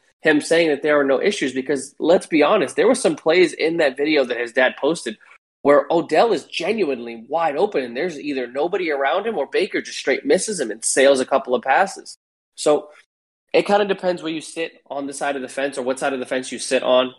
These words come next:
But I do believe that this is gonna carry out throughout the season because, Kyle, I know that you had told me that it's literally impossible to make the trade now, now that the deadline has passed.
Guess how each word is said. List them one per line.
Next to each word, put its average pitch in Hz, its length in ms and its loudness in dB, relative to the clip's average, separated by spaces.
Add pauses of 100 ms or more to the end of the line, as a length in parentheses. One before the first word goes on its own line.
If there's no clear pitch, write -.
But 131 240 2
I 135 140 2
do 139 200 2
believe 135 300 2
that 123 120 -4
this 131 200 -2
is 131 60 -2
gonna 123 140 0
carry 127 320 2
out 123 160 0
throughout 123 240 0
the - 80 -14
season 160 420 -4 (260)
because, 127 560 0 (300)
Kyle, 139 300 2
I 131 100 2
know 135 140 -4
that 131 100 -6
you 131 140 -8
had 127 140 -10
told 123 220 -10
me 143 140 -8
that 123 180 -8
it's 131 160 -8
literally 135 500 0
impossible 120 640 -4
to 143 200 -2
make 131 220 4
the 123 60 -2
trade 127 340 2
now, 123 320 2
now 120 160 0
that 120 100 -4
the 120 80 -2
deadline 120 400 2
has 110 160 -8
passed. 120 440 -2